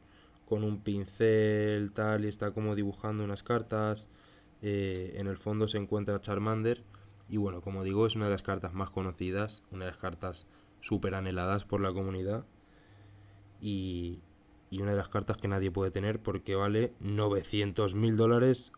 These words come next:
o setecientos cuarenta y un mil setecientos euros. O sea que a no ser que quieras hipotecarte para el resto de tu vida, vender tu casa, tu carro, a tu madre,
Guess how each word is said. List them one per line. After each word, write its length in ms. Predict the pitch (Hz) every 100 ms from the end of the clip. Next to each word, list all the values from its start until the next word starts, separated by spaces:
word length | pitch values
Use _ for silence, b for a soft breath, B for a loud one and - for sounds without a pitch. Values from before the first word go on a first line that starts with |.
| -
o 200 | 117 113
setecientos 1200 | - - - - 104 98 101 - 120 123 120 120
cuarenta 500 | - 110 104 104 107
y 100 | 104
un 140 | 101 104
mil 160 | 117
setecientos 720 | 104 101 92 95 107 104 104 98
euros. 420 | 101 95 90 - B B B B B -
O 100 | 104
sea 180 | 104 98
que 80 |
a 60 | 104
no 120 | 110
ser 180 | 110 101
que 160 | 101 87
quieras 400 | 107 104 98 104
hipotecarte 580 | 101 98 98 101 98
para 140 | 98 95
el 40 |
resto 260 | 98 98 101
de 40 |
tu 160 | 95 98
vida, 260 | 101 98 98
vender 280 | 95 98 -
tu 160 | 98
casa, 440 | - 98 - 95 -
tu 100 | 95
carro, 440 | 98 98 98 95 B B B B B
a 100 | -
tu 340 | 87 95 92 92
madre, 420 | 101 101 104